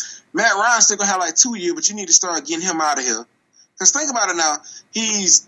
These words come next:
four years, uh, younger than even Ben Roethlisberger. Ben Roethlisberger's still playing good football.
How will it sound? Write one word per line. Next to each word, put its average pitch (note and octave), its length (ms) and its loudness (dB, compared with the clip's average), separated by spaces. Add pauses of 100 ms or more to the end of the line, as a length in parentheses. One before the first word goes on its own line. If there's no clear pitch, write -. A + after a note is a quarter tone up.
(120)
four D4+ 420 2
years, B3+ 760 2 (160)
uh, E3+ 240 4
younger G3+ 400 2
than E3+ 160 0
even E3 260 -2
Ben F#3 200 0
Roethlisberger. E3+ 600 2
Ben G3+ 180 0
Roethlisberger's F#3 460 2
still E3+ 180 2
playing D#3+ 300 0
good A3 240 0
football. C3+ 560 0